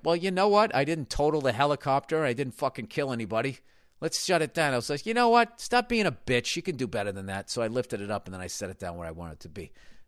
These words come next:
I was like, "All right, baby steps. Baby steps. I'm gonna fly tomorrow, man. I can't wait. I can't wait. I just hope the weather's nice." It's been, um, been getting a bunch of rain out here, which is always good.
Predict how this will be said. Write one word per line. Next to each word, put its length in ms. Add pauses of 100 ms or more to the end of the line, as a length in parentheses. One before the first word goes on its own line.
I 40
was 120
like, 160
"All 120
right, 240 (880)
baby 260
steps. 480 (560)
Baby 220
steps. 300
I'm 80
gonna 140
fly 240
tomorrow, 300
man. 180
I 60
can't 260
wait. 220 (880)
I 40
can't 220
wait. 200 (260)
I 80
just 160
hope 160
the 80
weather's 460
nice." 420 (180)
It's 120
been, 260
um, 400 (1080)
been 100
getting 200
a 40
bunch 240
of 100
rain 240
out 140
here, 160 (340)
which 140
is 140
always 320
good. 380